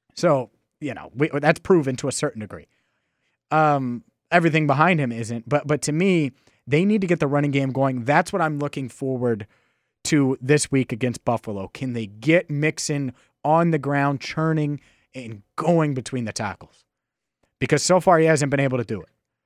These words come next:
And can they get Gio involved? Can they get those two guys involved? And if so, then it'll kind of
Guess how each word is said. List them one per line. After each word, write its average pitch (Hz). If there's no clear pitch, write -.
And 117
can 180
they 165
get 175
Gio 143
involved? 107
Can 165
they 156
get 156
those 180
two 170
guys 143
involved? 123
And 135
if 208
so, 120
then 143
it'll 156
kind 160
of 131